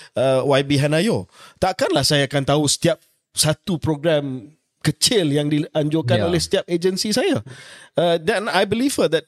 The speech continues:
Speaker 1: she didn't even really know that this program was, was going on. Dan saya percaya sebab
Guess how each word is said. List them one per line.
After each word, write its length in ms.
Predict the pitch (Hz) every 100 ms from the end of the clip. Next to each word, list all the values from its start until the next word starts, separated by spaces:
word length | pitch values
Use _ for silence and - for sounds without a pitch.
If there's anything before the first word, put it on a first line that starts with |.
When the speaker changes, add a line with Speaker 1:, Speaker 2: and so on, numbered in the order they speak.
| -
Speaker 1:
she 240 | - 240
didn't 400 | 214 214 190 190
even 220 | 185 180 165
really 160 | 165
know 160 | 180 208
that 160 | 165
this 160 | 170 -
program 320 | 196 190 196
was, 240 | 196 196 160
was 160 | 180
going 240 | 185 202 226
on. 320 | 359 131 101 - - -
Dan 160 | 175 214
saya 160 | 240
percaya 400 | 240 269 277 220
sebab 320 | - 170 170